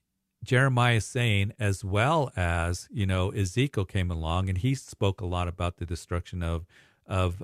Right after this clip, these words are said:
um, of Jerusalem. "Don't rebel against Nebuchadnezzar. He is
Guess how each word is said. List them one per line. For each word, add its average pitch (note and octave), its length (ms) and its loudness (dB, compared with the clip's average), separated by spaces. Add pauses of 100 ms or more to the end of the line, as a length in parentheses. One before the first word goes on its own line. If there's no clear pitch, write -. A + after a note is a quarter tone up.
um, E2+ 540 -4 (420)
of F2+ 320 -2
Jerusalem. F2 680 -2 (560)
"Don't G#2 340 4
rebel G#2 520 2
against A#2+ 420 0
Nebuchadnezzar. E2+ 640 -2
He A2 380 0
is G#2 360 0